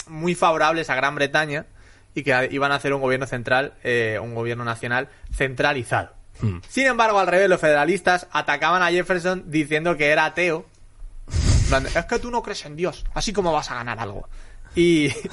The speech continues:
Speaker 1: <laughs> y además le decían que había sido un cobarde durante la Guerra de la Independencia. Aquí, en principio, pues no sé.
Speaker 2: Un poco método Trump, en plan, "Mira, yo he vencido al covid y tú no".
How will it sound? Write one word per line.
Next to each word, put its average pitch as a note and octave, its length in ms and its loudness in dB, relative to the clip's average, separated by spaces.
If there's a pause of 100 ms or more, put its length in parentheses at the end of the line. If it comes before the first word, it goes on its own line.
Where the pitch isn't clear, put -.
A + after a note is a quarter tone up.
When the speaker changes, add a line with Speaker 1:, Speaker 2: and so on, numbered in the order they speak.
(120)
Speaker 1:
<laughs> - 340 -2
y F#3 80 4
además F#3 260 4
le G#3 60 4
decían G#3 240 0
que F#3+ 80 4
había F#3 160 2
sido G3+ 180 6
un G3 80 2
cobarde D#3 440 2
durante C3 280 2
la B2+ 100 4
Guerra C3 220 4
de B2 60 4
la B2 100 4
Independencia. B2 560 -2 (240)
Aquí, A2+ 240 -10
en B2+ 80 -10
principio, B2+ 400 -12
pues G#2 180 -14
no G#2+ 120 -12
sé. - 100 -4
Speaker 2:
Un D#3 60 2
poco A#3 160 2
método E3+ 360 4
Trump, C#3 380 0 (220)
en C3+ 160 -2
plan, C3+ 600 2
"Mira, D3+ 380 2
yo C#3+ 140 4
he F3+ 40 4
vencido F#3 300 2
al F3 100 0
covid D#3+ 240 2
y E3 80 2
tú D3+ 120 2
no". C#3+ 300 2